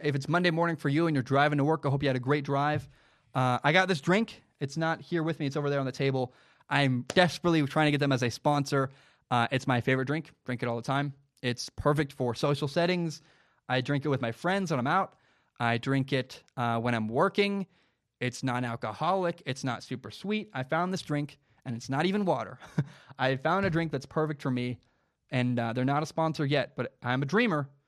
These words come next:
My dream is that they will become a sponsor eventually. Guys, my name is Zach Schomler. Thank you so much, and have a great day. If you're struggling, please go get help. Uh, you may not know, three years ago, my younger brother took his life.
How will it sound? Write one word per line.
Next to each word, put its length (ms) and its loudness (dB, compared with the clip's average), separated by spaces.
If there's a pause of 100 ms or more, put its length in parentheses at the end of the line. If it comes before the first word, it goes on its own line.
(480)
My 180 4
dream 220 4
is 60 0
that 100 -6
they 120 4
will 80 4
become 340 0
a 40 0
sponsor 540 -2
eventually. 340 -2
Guys, 200 2
my 80 2
name 100 2
is 80 2
Zach 200 4
Schomler. 340 0
Thank 180 0
you 60 -2
so 120 -2
much, 360 -2 (840)
and 120 -10
have 560 -2 (500)
a 120 -4
great 340 -4
day. 200 -12 (420)
If 100 -2
you're 100 0
struggling, 440 2
please 220 0
go 180 0
get 140 -6
help. 300 -8 (600)
Uh, 120 2
you 140 4
may 120 4
not 140 4
know, 120 4
three 280 0
years 300 4
ago, 220 4
my 100 4
younger 300 4
brother 220 0
took 180 -2
his 140 0
life. 380 -2